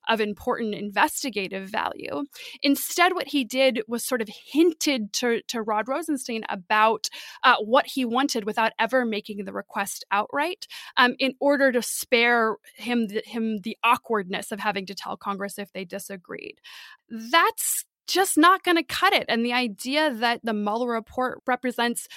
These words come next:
the full accounting of what happened and as good a job as anybody could have done, um, I, I think this, this, uh, this account really sort of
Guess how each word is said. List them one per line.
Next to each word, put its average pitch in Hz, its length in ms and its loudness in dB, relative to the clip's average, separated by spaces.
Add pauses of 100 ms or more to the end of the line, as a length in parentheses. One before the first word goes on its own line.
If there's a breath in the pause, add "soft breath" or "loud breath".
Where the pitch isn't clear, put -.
(200 loud breath)
the 254 180 6
full 302 600 8
accounting 262 580 0
of 208 100 -4
what 202 160 -2
happened - 640 -6 (320 loud breath)
and 240 420 4 (280 soft breath)
as 233 240 4
good 294 320 2
a 311 100 2
job 247 400 4
as 220 160 -2 (140)
anybody 240 500 4
could 208 300 -8
have 196 320 -10
done, 240 340 -4 (400 loud breath)
um, 262 160 2
I, - 100 -4 (220)
I 294 140 4
think 403 180 -4
this, 453 200 -4 (120)
this, 311 420 -4
uh, 254 320 2
this 269 260 -2
account 285 500 -2
really 262 460 -6
sort 262 220 -6
of 220 140 -6